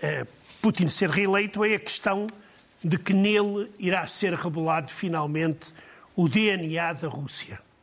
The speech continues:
Ou seja, valores próprios que caracterizam os russos durante a história, durante toda a história, que é comunidade, sentido de dever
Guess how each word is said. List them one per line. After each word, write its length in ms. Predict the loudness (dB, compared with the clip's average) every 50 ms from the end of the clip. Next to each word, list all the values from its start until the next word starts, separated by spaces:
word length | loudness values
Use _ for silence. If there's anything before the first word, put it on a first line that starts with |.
| _ _ _ _ _ _ _ _ _ _ _ _ _ _ _ _ _ _ -6
Ou 140 | -4 -2 0
seja, 500 | 2 2 2 2 2 0 -2 -2 -4 -4 -6
valores 460 | -4 -2 0 2 2 2 2 2 -2 -10
próprios 840 | -6 -2 0 0 0 0 -2 -4 -6 -6 -6 -8 -12 -14 -20 -20 -20 -20 -20 _ _ _ -20 -20 -20 -20 -20 -10
que 120 | -10 -10 -4
caracterizam 720 | 0 0 2 2 2 0 0 -2 -2 -2 0 0 0 -2 -2
os 100 | -2 0
russos 480 | 0 2 2 2 0 -4 -6 -4 0
durante 320 | 2 4 4 2 2 0 -2
a 40 |
história, 460 | -4 -2 -4 -4 -4 -4 -6 -8 -14 -18 -20 _ _ _
durante 300 | -2 -2 0 0 -2 0
toda 240 | 0 0 0 0 -2
a 40 | -4
história, 340 | -6 -10 -12 -12 -12 -12 -14 -20 -20 -20 -20 -20 -20 -20 -20 -20 -20 -20 -4 -2
que 80 | -2
é 60 | -2
comunidade, 720 | -2 0 2 2 2 4 2 2 2 2 2 0 -2 -4 -10 -20 -20 _ _ _ _ _ _ -6
sentido 640 | -4 -2 0 0 -2 -2 0 0 0 2 2 0
de 120 | 0 0 -2
dever 540 | -2 0 2 2 4 4 2 0 -4 -10